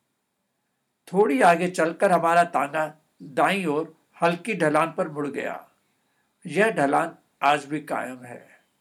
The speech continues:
जो सीधे स्टेट बैंक ऑफ इंडिया से होती हुई शहर को जाती है। पूरे तीन साल तक इस सड़क पर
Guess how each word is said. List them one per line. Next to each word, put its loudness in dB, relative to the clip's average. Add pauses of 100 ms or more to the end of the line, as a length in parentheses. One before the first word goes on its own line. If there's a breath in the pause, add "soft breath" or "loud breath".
(440)
जो -4
सीधे 0
स्टेट -8
बैंक 2
ऑफ 0
इंडिया 0
से -2
होती -4
हुई -6 (220)
शहर 0
को -8
जाती -6
है। -18 (1500)
पूरे 0
तीन -2
साल 6
तक -2 (400)
इस 0
सड़क 4
पर -2